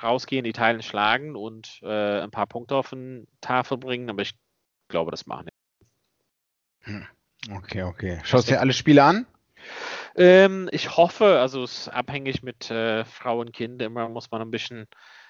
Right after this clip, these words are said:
Speaker 1: äh, arrangieren sozusagen, aber ich hoffe, dass ich zumindest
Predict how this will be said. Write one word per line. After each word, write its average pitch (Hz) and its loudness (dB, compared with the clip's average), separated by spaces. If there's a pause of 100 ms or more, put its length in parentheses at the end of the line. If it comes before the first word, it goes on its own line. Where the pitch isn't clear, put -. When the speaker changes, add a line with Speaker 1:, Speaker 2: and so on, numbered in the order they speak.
(360)
Speaker 1:
äh, 107 2 (480)
arrangieren 127 2
sozusagen, 131 -2
aber 107 -2
ich 104 -8
hoffe, 110 -4
dass 110 -8
ich 104 -10
zumindest 104 -10